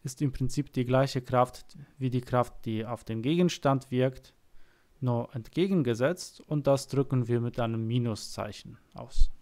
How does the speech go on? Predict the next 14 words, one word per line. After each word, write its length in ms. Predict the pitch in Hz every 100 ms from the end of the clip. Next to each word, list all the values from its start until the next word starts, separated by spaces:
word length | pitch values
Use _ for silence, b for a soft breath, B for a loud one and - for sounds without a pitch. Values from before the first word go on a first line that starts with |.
| - _ _ - -
Wir 120 | 131
können 280 | 127 147 147
nun 180 | 135 131
mit 160 | 127
Hilfe 320 | 139 135 135
des 300 | 123 123 -
dritten 340 | - 143 147 139
Newtonschen 480 | 135 135 131 127 113
Axioms 640 | 107 - 151 170 196 -
unsere 500 | 151 127 120 117 113
vorige 600 | 117 139 139 135 123 -
Aussage 500 | 135 143 127 117 107
etwas 400 | 104 - 104 -
ausschärfen, 800 | 151 185 - 175 160 - 156 160